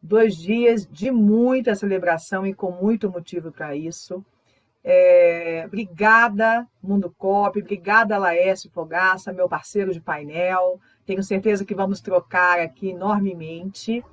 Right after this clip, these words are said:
É, eu sou Lucila Simão, C E O do Instituto Fenasbac. O Instituto Fenasbac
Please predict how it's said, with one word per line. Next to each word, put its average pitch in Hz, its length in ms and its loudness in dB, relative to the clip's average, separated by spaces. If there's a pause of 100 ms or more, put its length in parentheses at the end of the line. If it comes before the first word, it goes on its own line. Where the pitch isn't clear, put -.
(480)
É, 185 1000 2 (460)
eu 254 160 6
sou 269 180 0
Lucila 277 560 -2
Simão, 220 560 0
C 262 220 -8
E 214 180 0
O 226 320 2
do 208 180 -4
Instituto 220 840 -6
Fenasbac. 180 720 -2 (500)
O 185 100 0
Instituto 214 440 0
Fenasbac 202 840 2